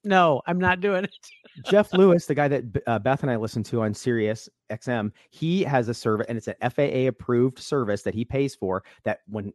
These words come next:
Speaker 2: he lands in wherever he's going, if, if, and if the service is in that city, they will deplane the,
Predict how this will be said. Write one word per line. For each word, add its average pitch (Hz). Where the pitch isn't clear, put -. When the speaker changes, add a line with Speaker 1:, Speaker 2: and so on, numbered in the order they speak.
Speaker 2:
he 90
lands 107
in 107
wherever 180
he's 226
going, 180
if, 127
if, 147
and 143
if 135
the 131
service 170
is 135
in 151
that 147
city, 127
they 127
will 117
deplane 117
the, 107